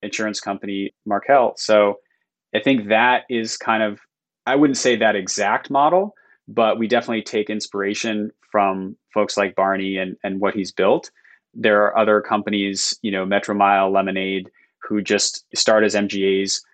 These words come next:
raise a bunch of money, become a carrier, and, and I P O. I mean, that we're not locking ourselves into any of those. So it's also possible that we get snatched up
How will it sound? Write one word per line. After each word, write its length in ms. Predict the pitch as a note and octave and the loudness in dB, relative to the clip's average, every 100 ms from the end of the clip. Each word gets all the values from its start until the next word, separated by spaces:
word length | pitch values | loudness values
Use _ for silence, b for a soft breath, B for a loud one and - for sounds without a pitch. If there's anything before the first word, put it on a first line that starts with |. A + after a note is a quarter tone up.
| _ _ | _ _
raise 240 | G#2+ G#2 | 0 0
a 40 | G#2 | 0
bunch 220 | G2 F#2 | -2 -2
of 60 | F#2+ | -2
money, 200 | G2 F#2+ | -2 -4
become 320 | F#2+ - G2 | -4 -2 -2
a 60 | |
carrier, 580 | F#2+ G2+ G2 G2 G2 G2 | -2 0 2 2 2 2
and, 260 | G2 F#2+ - | 0 -4 -6
and 160 | G#2+ G#2 | -2 0
I 100 | A2 | 0
P 200 | C3 C#3+ | 2 2
O. 180 | - - | 2 -4
I 100 | G2+ | -4
mean, 140 | G2+ | 0
that 180 | A2 - | 0 0
we're 100 | B2 | 0
not 320 | B2 B2+ B2+ A#2+ | 2 4 2 0
locking 460 | A#2 A2+ A#2+ A2+ | 2 2 2 -2
ourselves 460 | G#2+ - A2+ G#2+ G#2+ | -2 0 0 0 0
into 280 | G#2+ A2 A2 | -6 -2 -2
any 180 | B2 | -2
of 160 | C3+ C#3 | -8 -4
those. 460 | D3 D#3+ F3+ - - _ _ _ - | -2 0 -4 -10 -14 _ _ _ -10
So 600 | - G#2+ G2+ G2 G2 - A#2 | -2 2 2 0 -4 -6 -10
it's 180 | A2 G#2+ | -4 0
also 300 | G2+ A2 G2+ | 0 -2 -2
possible 500 | G2+ G2 G2 F#2+ F2+ | 0 -2 -4 -8 -4
that 260 | F#2+ F#2+ - | -4 -4 -6
we 100 | G2+ | -6
get 140 | G2 | -4
snatched 360 | - G2 F#2 - | -4 -4 -4 0
up 200 | G2 | 0